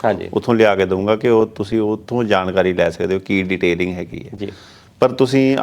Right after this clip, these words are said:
Speaker 2: ਅੱਜ ਵੀ ਦੇਖੋ, ਪਰਮਾਤਮਾ ਦੀ ਐਸੀ ਕਿਰਪਾ ਰਹੀ ਕਿ ਉਹ ਜਿਹੜੇ ਬਣਾਏ ਉਦੋਂ ਦੇ ਮਾਡਲ ਹੈ,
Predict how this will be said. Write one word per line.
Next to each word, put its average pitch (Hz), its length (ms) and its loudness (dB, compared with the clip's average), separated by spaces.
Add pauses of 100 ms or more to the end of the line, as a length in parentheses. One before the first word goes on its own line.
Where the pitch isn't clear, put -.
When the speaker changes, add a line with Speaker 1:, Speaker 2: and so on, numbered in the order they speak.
Speaker 2:
ਅੱਜ 110 160 2
ਵੀ 139 120 2
ਦੇਖੋ, 120 300 4
ਪਰਮਾਤਮਾ 107 540 0
ਦੀ 110 120 2
ਐਸੀ 104 240 2
ਕਿਰਪਾ 101 320 2
ਰਹੀ 101 200 2
ਕਿ 117 200 -2
ਉਹ 123 220 4
ਜਿਹੜੇ 123 440 4 (460)
ਬਣਾਏ 110 300 4
ਉਦੋਂ 110 240 4
ਦੇ 110 100 4
ਮਾਡਲ 101 360 4
ਹੈ, 85 180 0